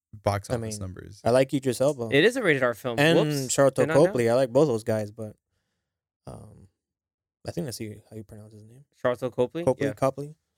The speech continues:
Speaker 2: Yeah, he should be in more stuff. I don't know why he's not in more stuff.
Speaker 3: He is great.
Speaker 1: Because he's doing movies like Beast.
Speaker 3: Hey,
Speaker 2: Damn.
Speaker 3: shut
Speaker 2: District
Speaker 3: up.
Speaker 2: nine, man.
Speaker 3: D-, Chappie.
Speaker 2: District nine.
Speaker 3: Chappie is actually, oh, snap. Is he in Rush? He's apparently in Russian Doll. I have not seen season two of Russian Doll.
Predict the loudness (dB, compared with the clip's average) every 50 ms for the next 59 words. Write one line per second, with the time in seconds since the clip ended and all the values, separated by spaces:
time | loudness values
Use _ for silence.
0 | _ _ _ _ _ _ _ _ _ _ 2 4 4 4 4 0 -2 -4 -2 -2
1 | -2 -2 -4 -6 -8 -10 -12 -12 -14 -14 _ -20 -20 -20 -20 -20 -20 -20 -20 -20
2 | _ _ _ -20 -18 -18 -18 -18 -18 -20 -20 -20 -20 _ _ _ _ _ _ _
3 | -10 -8 -8 -6 -6 -4 -4 -4 -2 0 2 2 0 0 -4 -10 _ -8 -6 -4
4 | -2 0 0 0 0 -2 -2 -2 -4 -6 -6 -6 -8 -10 -10 -10 -12 -12 -14 -16
5 | -20 _ _ -20 -20 -20 -20 _ _ _ _ _ _ _ _ _ _ _ _ _
6 | _ _ 2 2 4 4 2 0 -4 -6 -10 -10 -12 -14 -16 -18 -20 _ -6 0
7 | 2 2 4 6 4 4 2 0 -4 -4 -4 -4 -6 -10 -14 -18 -18 -20 _ -8
8 | -8 -8 -8 _ -4 0 0 0 0 0 -4 -10 -8 -8 -8 -8 -6 -8 -8 -8
9 | -10 -10 -10 -12 -4 0 0 0 0 0 -2 -2 -2 0 0 -2 -4 -4 -8 -10
10 | -10 -10 -10 -10 -6 -4 -4 -4 -4 -6 -8 -4 -4 -4 -4 -4 -6 -12 -10 -8
11 | -6 -6 -6 -4 -2 -4 -4 -4 -8 -14 -12 -12 -6 -4 -2 -2 0 0 -2 -2
12 | -2 -4 -4 -6 -6 -6 -10 -8 -8 -8 -10 -10 -10 -10 -10 -8 -4 -2 -2 -2
13 | -2 -4 -8 -8 -8 -10 -12 -14 -14 -12 -10 -8 -8 -8 -8 -10 -12 -12 -16 -20
14 | -20 -20 -20